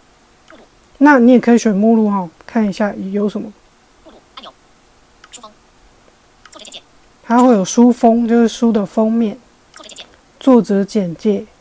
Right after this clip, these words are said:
译者简介。好，那这些还有目录。下面是推荐序。你都可以选一个，然后点下去这样子。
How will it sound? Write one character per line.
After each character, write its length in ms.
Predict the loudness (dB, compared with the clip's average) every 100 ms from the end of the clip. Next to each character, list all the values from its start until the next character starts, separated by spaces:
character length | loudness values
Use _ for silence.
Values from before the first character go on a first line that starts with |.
| _ _ -20 -20 -20 _ _ _ _ _
译 180 | 2 4
者 240 | 2 -2
简 320 | 0 -2 -2 -2
介。 260 | -2 -4 -12 -20 -20 _ -20 _ _ _ -10
好， 320 | -4 -4 -2
那 160 | -2
这 160 | 0 0
些 200 | 0 0
还 140 | 0
有 80 | -4
目 200 | -2 0
录。 200 | 0 -4 -8 -20 -20 -20 -20 -20 -20 -20 -20 -20 -20 -20 -18 -16 -16 _ _ _
下 240 | -2 2
面 160 | 4 4
是 160 | 2 -2
推 220 | 0 2
荐 260 | 4 2
序。 500 | 0 0 0 0 -4 -12 -20 -20 -20 -20 -20 -20 -20 -20 -20 -20 -20 -20 -20 -18 -18 -18 _ _ _
你 200 | 0 2
都 220 | 4 4 4
可 200 | 4 2
以 100 | 2
选 380 | 0 -2 -2
一 120 | -2 0
个， 140 | 0
然 120 | 0
后 140 | -2 -2
点 200 | -4 -4
下 160 | -6
去 200 | -6 -6
这 60 | -4
样 160 | -6 -8
子。 180 | -16